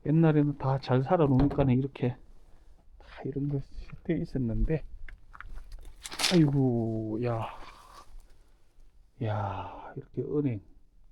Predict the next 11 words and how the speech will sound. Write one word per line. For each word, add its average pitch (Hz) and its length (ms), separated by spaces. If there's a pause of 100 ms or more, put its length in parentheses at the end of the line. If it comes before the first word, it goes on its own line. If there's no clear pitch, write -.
(1400)
이런 135 340
식으로 170 240 (160)
잠깐 - 360
한번 - 220 (120)
볼까요? 156 400 (440)
아이고, 127 720
이게 156 120 (840)
어른이 185 400
돌아가시고 170 540
나면은, 151 520 (1700)
아, 101 640